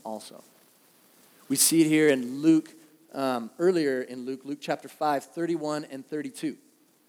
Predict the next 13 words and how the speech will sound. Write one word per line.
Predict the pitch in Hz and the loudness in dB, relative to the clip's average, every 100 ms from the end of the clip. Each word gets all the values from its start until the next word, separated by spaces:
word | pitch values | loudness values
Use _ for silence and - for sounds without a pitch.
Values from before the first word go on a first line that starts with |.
| _ _ _ _ _ _ - _ _ | _ _ _ _ _ _ -20 _ _
This | - 139 | -10 -8
is | |
Jesus | 117 170 151 139 | -2 0 0 -2
from | - 139 127 | -4 -4 0
the | 120 | -2
Message | 123 143 139 - | 0 0 -2 -8
translation. | - 113 - 107 - 101 | -12 -10 -10 -10 -12 -14
He | 117 | -8
said, | 131 107 | -6 -2
"Who | 185 | 0
needs | 208 196 | 2 0
a | 160 | 2
doctor? | 156 131 - | 2 2 0